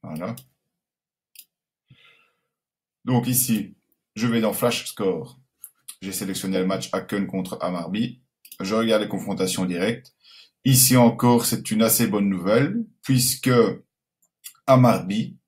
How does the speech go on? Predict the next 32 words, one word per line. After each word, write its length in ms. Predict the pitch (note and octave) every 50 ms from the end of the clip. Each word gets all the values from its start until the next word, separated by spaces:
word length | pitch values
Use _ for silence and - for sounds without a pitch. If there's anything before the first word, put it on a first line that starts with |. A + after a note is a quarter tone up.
| _ _ _ _ _ _ -
historiquement, 580 | B2+ B2+ - - B2 A#2 A2+ - G2 A2+ B2+
n'a 120 | B2 A#2 G2+
gagné 320 | G2+ G2+ G#2 A2+ A#2+ A#2+
qu'une 260 | - A2 - B2+ C3
seule 220 | B2 - B2 G#2+ -
fois 160 | - - B2
en 100 | A#2 G#2+
déplacement 520 | G2 G#2+ - - A2 - - - A2 A2
à 120 | - - -
Aken. 340 | F#2+ - - - D3+ - - _ _ _ _ _ _ _ _ _ _ _ _ _ _ _ _ _ _ _ _ _ _ _ _ _ _ _ _ _ _ _ _ _ _ _ _ _ -
Ok, 100 | G#2+ G#2+
sur 200 | G#2 - - F#2 -
un, 220 | - G2+ G2 F#2 F2+
deux, 260 | F2+ F#2+ F#2+ F#2 F2+
trois, 340 | - - G2 F#2+ F#2 F#2 -
quatre, 240 | - F#2+ F#2 F#2
cinq, 320 | - - - F2+ F#2 F2+ F2
six, 300 | - - - F#2+ F2+ F2+
sept, 340 | - - - G2+ G2+ G2 - - -
huit, 240 | G2 G2 - -
neuf, 300 | - F#2 F#2 G2 F#2 F2
dix, 240 | D#2+ F#2 G#2 G#2 - - - - _ -
sur 200 | - A2+ - -
dix 200 | - C3 C3+ A#2+
matchs, 500 | A2 A2 A2+ - - - - - - -
donc 120 | G2+ G2 -
sur 180 | - G#2+ G2
dix 120 | F#2 A#2 A#2+
déplacements 420 | A#2+ A2+ - - F2+ - A2+ A2+
à 60 | A2
Hammarby, 400 | G2 F#2+ F2+ F#2 G2+ A2 G#2+ - - -
Hammarby 560 | G2+ G#2+ A2+ G#2 F#2+ F2 F#2 G#2+ B2 C3 -